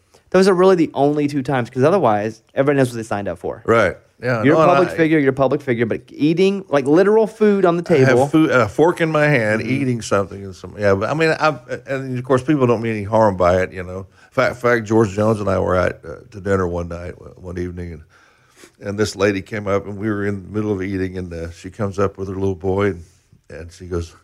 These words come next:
Speaker 2: uh, "I don't mean to bother you guys." And George goes, "Well, what are you doing it for then?" <laughs>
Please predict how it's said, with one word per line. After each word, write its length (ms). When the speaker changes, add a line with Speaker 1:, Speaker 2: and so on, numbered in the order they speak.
Speaker 2:
uh, 300
"I 80
don't 160
mean 140
to 60
bother 340
you 180
guys." 420
And 140
George 300
goes, 160
"Well, 100
what 140
are 40
you 120
doing 280
it 80
for 300
then?" 220
<laughs> 500